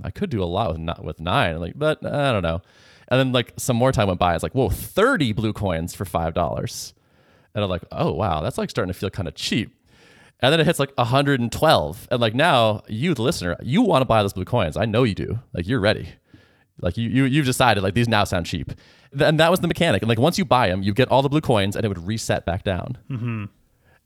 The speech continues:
Speaker 1: And so it's basically just this, like, briefcase that would slowly fill with something of value for the same price.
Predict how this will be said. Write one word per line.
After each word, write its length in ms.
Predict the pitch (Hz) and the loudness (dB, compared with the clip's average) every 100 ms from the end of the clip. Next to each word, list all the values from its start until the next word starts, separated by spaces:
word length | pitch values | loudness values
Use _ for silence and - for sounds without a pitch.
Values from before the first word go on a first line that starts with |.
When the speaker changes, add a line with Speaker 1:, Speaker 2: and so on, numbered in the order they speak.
| - | 0
Speaker 1:
And 100 | 127 | 2
so 100 | 147 | 4
it's 100 | 135 | 2
basically 240 | 165 196 | 2 0
just 120 | 196 185 | 0 -4
this, 140 | 160 | -2
like, 200 | 127 110 | -2 -2
briefcase 520 | 117 180 - 107 92 | 0 0 0 -2 -2
that 120 | - | -2
would 100 | 101 | -4
slowly 480 | 104 - 120 151 160 | -4 -2 0 2 2
fill 220 | 151 143 | 2 0
with 120 | 139 123 | 0 0
something 260 | 135 120 | -2 0
of 140 | 104 90 | -2 0
value 540 | 98 107 82 82 113 | 2 2 0 -4 -6
for 140 | - 101 | -6 -6
the 80 | |
same 260 | 98 104 127 | -2 0 0
price. 500 | - 92 92 - - | 0 -2 -2 -6 -12